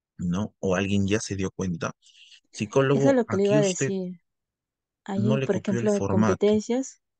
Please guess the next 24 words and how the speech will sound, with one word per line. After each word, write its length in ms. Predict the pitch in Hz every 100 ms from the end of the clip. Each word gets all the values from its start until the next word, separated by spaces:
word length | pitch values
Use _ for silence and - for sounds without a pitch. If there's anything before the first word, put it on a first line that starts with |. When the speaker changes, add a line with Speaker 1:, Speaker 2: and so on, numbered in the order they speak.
| _ _ _ _ 247
Speaker 2:
mm, 440 | 262 226 220 262 285 _
eh, 380 | 202 190 185 185 -
aparecen 720 | 190 196 185 196 - 214 208
tablitas 440 | - 190 196 233 214
diferentes. 760 | 190 170 175 175 175 175 - _ _ _ _ _ _ _ _ _ _ _ -
La 180 | 190
competencia, 540 | 180 175 180 202 196 196
Speaker 1:
Así 100 | 190
Speaker 2:
una 100 | 185
Speaker 1:
es. 80 | -
Speaker 2:
tablita, 720 | 175 175 202 196 - 196 196
y 60 | 175
la 320 | 170 170 175
capacidad 540 | 180 170 185 180 185 185
es 80 |
en 80 | 190
otra 200 | 180 180
tablita, 540 | - 175 170 190 - 196
y 60 |
desempeño 480 | 180 170 175 180 175
es 100 | -
en 80 | 175
otra 220 | 170 170
tablita. 580 | - 160 160 165 -